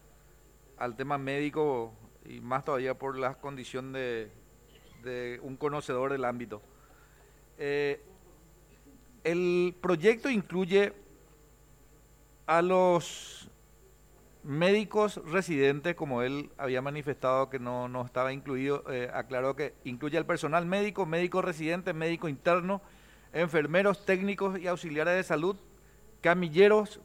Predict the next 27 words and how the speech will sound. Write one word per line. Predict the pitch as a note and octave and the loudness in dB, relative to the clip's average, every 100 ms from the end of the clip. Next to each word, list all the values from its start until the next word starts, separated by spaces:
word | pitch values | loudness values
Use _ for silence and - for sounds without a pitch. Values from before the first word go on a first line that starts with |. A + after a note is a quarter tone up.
| - | 2
personal | F3+ E3+ E3+ E3 F#3 | 2 4 2 2 4
de | |
ambulancia, | F#3+ E3+ D#3+ F3+ F3+ F#3+ F#3 - - - - - - | 4 4 6 6 4 0 -4 -8 -20 -20 -20 -20 2
bioquímicos, | D3+ D3+ - G3+ G#3 G3+ G3+ - - | 4 4 2 0 0 2 0 -2 -4
técnicos, | - G3+ G#3 G#3 G3 G3+ - - C#3 | 2 4 4 -2 -2 -2 -4 -16 0
radiólogos | D#3 D3+ F3+ G#3 G3+ G3 G3+ - - - | 4 6 6 6 6 4 0 -10 -20 -2
y | D#3+ | 2
auxiliares | F3+ E3 D3 D#3+ F3+ F#3+ F3+ - - - - - | 2 0 2 6 6 4 -2 -14 -20 -20 -20 -6
de | D3+ | 0
los | D#3+ G3+ | 4 6
laboratorios | G#3+ G#3+ G#3 F3+ F3+ F3 | 8 8 8 4 2 0
donde | F#3+ F#3+ F#3+ | 0 -2 -2
se | G3+ | -2
realizan | F#3 E3 D#3 B3+ A3+ G#3 | 2 2 2 -2 -2 -2
los | F#3 | -2
análisis, | E3+ C#3+ D#3 F3+ E3+ G3 - - - - - - | -4 -4 -2 -2 -4 -8 -12 -20 -20 -20 -20 -4
así | E3+ D#3+ F3 | 0 0 -2
como | F#3 G3 G3+ | -4 2 2
al | G3 | 2
personal | G#3 F#3 E3+ D#3+ F3 F3+ | -2 -2 0 2 2 2
de | F#3+ - | -2 -2
área | D#3 E3 E3+ | 2 2 4
de | E3+ F3+ | 0 0
servicio, | E3+ D3 F3+ E3+ C#3 | 0 0 -2 -2 -4
limpieza, | C#3 D3 - E3+ F3+ | -4 -6 -2 -2 2
lavandería, | F3+ F3 F3 D3 D#3 D#3+ | 2 2 2 0 0 0
cocina, | D3+ - D#3 C#3 | -4 -4 -4 -4